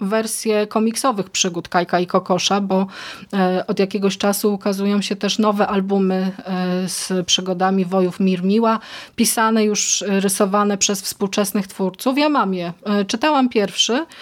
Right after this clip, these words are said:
Obłęd Hegemona, i dopiero potem pokojarzyłam, że, e, ludzie, którzy pracują przy tym serialu, to faktycznie są, e, te same osoby, które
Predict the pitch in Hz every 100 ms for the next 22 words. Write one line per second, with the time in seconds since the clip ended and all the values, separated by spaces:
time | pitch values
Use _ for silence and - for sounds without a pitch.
0 | - - 226 220 233 226 220 233 220 214
1 | 247 247 240 311 285 285 285 277 262 -
2 | - - - - 262 254 247 285 262 262
3 | 233 233 233 240 233 233 233 233 220 220
4 | 226 214 233 247 254 - 247 240 233 226
5 | 285 262 247 226 233 - 220 226 262 254
6 | 247 254 - 262 269 247 247 233 - 214
7 | 208 226 247 247 226 214 240 240 - 240
8 | 233 233 226 240